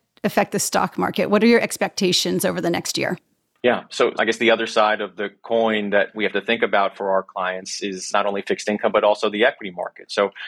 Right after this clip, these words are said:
Speaker 2: if we were to assume that interest rates were to come down, that the economy is going to slow, but not going to into a meaningful recession from here over the next twelve months or so,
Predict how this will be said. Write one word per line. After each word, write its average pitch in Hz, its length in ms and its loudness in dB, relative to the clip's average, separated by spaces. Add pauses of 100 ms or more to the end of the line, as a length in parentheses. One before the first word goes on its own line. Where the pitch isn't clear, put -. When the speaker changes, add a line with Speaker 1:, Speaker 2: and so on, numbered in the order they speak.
(280)
Speaker 2:
if 156 160 4
we 143 100 2
were 143 140 4
to 139 180 0
assume 117 400 2
that 107 140 2
interest 113 260 -2
rates 110 220 2
were 110 80 -2
to 110 120 -4
come 107 220 -2
down, 101 400 2
that 101 140 0
the 98 120 -4
economy 107 440 -4
is 107 120 -4
going 107 260 0
to - 120 -6
slow, 104 560 2
but 107 160 -2
not 104 220 0
going 107 240 -4
to 101 240 -4 (280)
into 110 300 2
a 98 100 4
meaningful 107 640 2
recession 95 640 -2
from 95 200 -4
here 98 480 2
over 95 200 2
the 92 100 -2
next 92 300 -2
twelve 92 320 2
months 95 280 0
or 95 60 0
so, 90 340 2